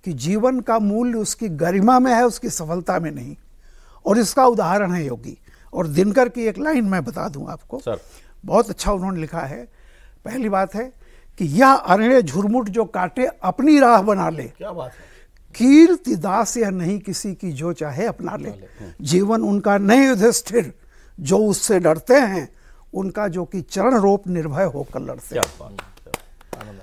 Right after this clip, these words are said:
Speaker 1: तो योगी राजनीति छोड़ दीजिए,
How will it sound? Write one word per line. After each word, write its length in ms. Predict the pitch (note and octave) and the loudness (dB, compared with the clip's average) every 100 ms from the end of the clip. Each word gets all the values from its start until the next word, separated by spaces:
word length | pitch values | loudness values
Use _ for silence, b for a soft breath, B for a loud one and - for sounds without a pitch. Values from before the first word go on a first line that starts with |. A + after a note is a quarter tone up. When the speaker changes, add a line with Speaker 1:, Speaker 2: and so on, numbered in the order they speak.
| - | 0
Speaker 1:
तो 120 | - B3 | 4 4
योगी 540 | F#3+ G#3+ A#3 B3+ E4+ G4 - _ _ _ - | 4 4 4 6 6 4 -4 _ _ _ -6
राजनीति 500 | G3 A#3 B3 D4+ C4+ | 2 4 4 4 2
छोड़ 280 | - G#3 A3 | -2 -2 0
दीजिए, 420 | D3+ C3 C3 - | -2 -8 -10 -14